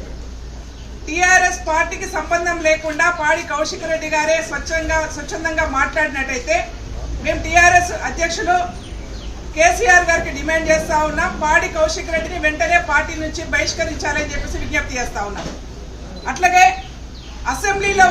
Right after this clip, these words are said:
ఉండి ఒక గౌరవ స్థానం, ఎమ్మెల్యే స్థానంలో ఉండి మాట్లాడుతున్నటువంటి పాడి కౌశిక్ రెడ్డికి మేము మొన్ననే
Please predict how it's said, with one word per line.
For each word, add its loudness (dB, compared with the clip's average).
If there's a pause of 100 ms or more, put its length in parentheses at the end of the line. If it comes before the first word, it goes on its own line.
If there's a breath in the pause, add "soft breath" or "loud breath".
ఉండి -4 (640)
ఒక -2 (160)
గౌరవ 8 (160)
స్థానం, 0 (160)
ఎమ్మెల్యే 2
స్థానంలో 0
ఉండి -4 (100)
మాట్లాడుతున్నటువంటి 0
పాడి 0
కౌశిక్ -4
రెడ్డికి -4 (560)
మేము 0
మొన్ననే 2